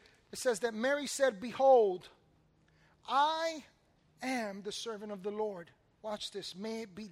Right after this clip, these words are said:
done to me according to your word." Now get this. Mary goes from a state of hopelessness and helplessness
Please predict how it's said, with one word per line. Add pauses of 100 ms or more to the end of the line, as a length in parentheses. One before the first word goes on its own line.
done (380)
to
me (520)
according (640)
to
your
word."
Now
get
this. (1040)
Mary
goes
from
a
state
of (420)
hopelessness
and
helplessness